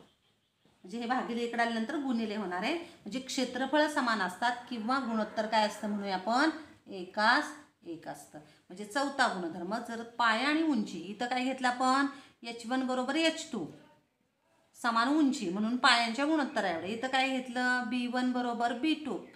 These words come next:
समान पाया असेल मग उंचीच्या गुणोत्तर एवढं, आणि समान पाया आणि उंची असेल तर ए वन बरोबर काय असतं, ए टू, जेव्हा एच वन बरोबर एच टू असतं आणि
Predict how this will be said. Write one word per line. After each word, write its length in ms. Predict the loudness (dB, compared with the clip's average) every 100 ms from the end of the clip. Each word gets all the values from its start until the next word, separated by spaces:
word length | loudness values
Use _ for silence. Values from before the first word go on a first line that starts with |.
| 0
समान 340 | 2 2 0
पाया 400 | 2 4 6 4
असेल 540 | 0 -4 -8 -10 -20 -20 -8
मग 80 | -2
उंचीच्या 500 | -2 -2 -2 -2 -2
गुणोत्तर 380 | -2 -4 -4 -4
एवढं, 280 | -2 -4 -8 -14 -12 -6
आणि 200 | -4 -4
समान 480 | 0 2 4 2
पाया 440 | 2 4 4 6 4
आणि 180 | 4 2
उंची 340 | 2 0 -2
असेल 380 | -4 -2 -4 -4
तर 60 |
ए 280 | -6 -2 -2
वन 240 | -2 -2 -2
बरोबर 300 | -4 -6 -4
काय 180 | -4
असतं, 340 | -4 -2 2 2 -2 -14 -8
ए 140 | -2 -2
टू, 400 | -2 -2 -2 -4 -14 -10
जेव्हा 480 | -4 -2 2 2 2
एच 280 | 0 -6 -4
वन 180 | -2 0
बरोबर 360 | 0 -2 -2
एच 320 | -4 -4 -8 -10
टू 80 |
असतं 300 | -8 -8 -6
आणि 340 | -2 0 0